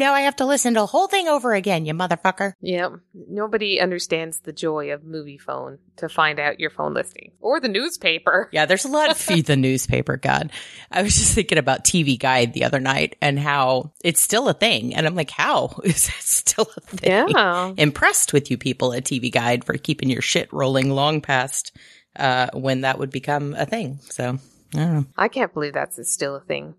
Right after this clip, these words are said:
Speaker 2: Anyway.
Speaker 1: Yeah.
Speaker 2: Okay. So, before the A O L C Ds,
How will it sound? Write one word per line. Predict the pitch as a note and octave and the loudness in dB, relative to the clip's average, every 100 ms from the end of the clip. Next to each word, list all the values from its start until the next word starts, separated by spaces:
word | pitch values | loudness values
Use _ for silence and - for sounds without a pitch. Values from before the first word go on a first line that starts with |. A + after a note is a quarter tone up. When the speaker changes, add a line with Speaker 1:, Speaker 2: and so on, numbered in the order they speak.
| _ | _
Speaker 2:
Anyway. | A3+ G#3 C#3+ D3 | 0 0 -2 -4
Speaker 1:
Yeah. | E3+ D3 D3+ - - _ _ _ _ _ - | 0 2 2 -2 -18 _ _ _ _ _ -4
Speaker 2:
Okay. | A#3 - - - _ _ _ _ | -2 -2 -4 -8 _ _ _ _
So, | - A#3 G3 F#3 - _ _ _ _ _ - | 0 2 2 0 -8 _ _ _ _ _ -10
before | B3 - G4 G#4 | -10 -8 -10 -2
the | - - | -2 0
A | G#3 | -2
O | F#3 | -2
L | F3 | -6
C | E3+ E3+ | -6 -8
Ds, | D3 C3+ C3+ C#3+ - | -8 -8 -12 -16 -18